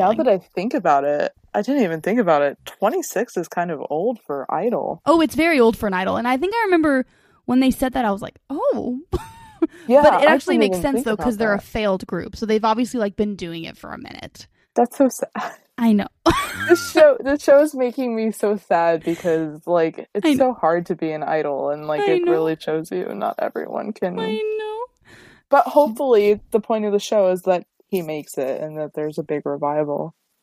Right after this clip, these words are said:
Speaker 1: I know, but also you just kinda see the insides of, like,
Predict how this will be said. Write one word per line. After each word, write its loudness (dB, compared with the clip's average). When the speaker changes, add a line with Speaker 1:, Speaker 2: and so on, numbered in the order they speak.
Speaker 1:
I 0
know, 2
but 6
also 2
you 2
just -6
kinda 2
see -4
the -2
insides -4
of, -6
like, -4